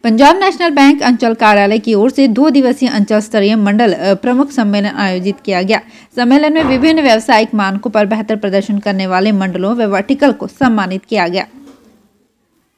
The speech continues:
भरतपुर और भीलवाड़ा में हुई शराब दुखांतिकाओं के बाद, अ, जोधपुर पुलिस ने जागरूकता अभियान शुरू कर दिया है।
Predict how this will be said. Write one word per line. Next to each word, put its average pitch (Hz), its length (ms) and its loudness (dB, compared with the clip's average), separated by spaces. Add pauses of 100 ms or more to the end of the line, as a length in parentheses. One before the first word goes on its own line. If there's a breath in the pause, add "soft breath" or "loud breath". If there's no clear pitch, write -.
(140)
भरतपुर 302 400 4
और 349 100 6
भीलवाड़ा 277 460 4
में 339 100 -2
हुई 320 180 4
शराब 240 400 2
दुखांतिकाओं 226 760 0
के 277 180 0
बाद, 208 380 2
अ, 185 140 0
जोधपुर 262 640 0
पुलिस 254 420 0
ने 226 160 2
जागरूकता 208 500 0
अभियान 196 320 -2
शुरू 202 220 -4
कर 190 160 -6
दिया 220 220 0
है। 240 160 -2